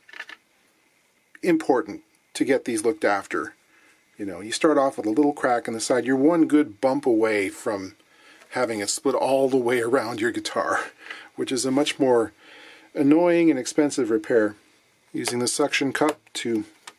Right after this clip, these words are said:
force the glue through the joint. Being quite liberal with the glue. I'm using fish glue. Uh, could just as easily be Titebond. Sometimes it is.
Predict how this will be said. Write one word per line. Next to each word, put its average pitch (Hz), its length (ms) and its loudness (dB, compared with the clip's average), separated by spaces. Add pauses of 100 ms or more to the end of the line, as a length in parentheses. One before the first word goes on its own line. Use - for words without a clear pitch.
(260)
force - 440 0
the 143 100 -2
glue 139 260 0
through 139 240 0
the 117 80 0
joint. 151 400 0 (1200)
Being 113 220 -6
quite 185 320 -2
liberal 143 380 2
with 120 160 -4
the 113 60 -4
glue. 139 260 6 (2000)
I'm 143 80 0
using 156 260 6
fish - 360 0
glue. 190 380 2 (1400)
Uh, 131 360 0
could 160 200 2
just 165 220 4
as 156 120 4
easily 151 340 4
be 110 220 -4
Titebond. 113 640 0 (400)
Sometimes 104 500 -6
it 98 80 -2
is. 151 400 2